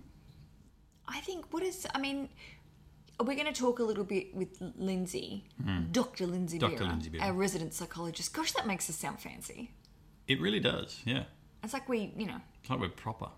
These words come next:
Speaker 1: Mm. Should we talk about deal breakers and
Speaker 2: Yeah.
Speaker 1: how we go into relationships with expectations?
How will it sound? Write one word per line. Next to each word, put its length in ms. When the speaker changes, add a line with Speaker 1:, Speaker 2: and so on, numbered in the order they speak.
Speaker 1:
Mm. 260
Should 180
we 80
talk 160
about 220
deal 180
breakers 640
and 160
Speaker 2:
Yeah. 160
Speaker 1:
how 320
we 120
go 240
into 420
relationships 680
with 180
expectations? 1040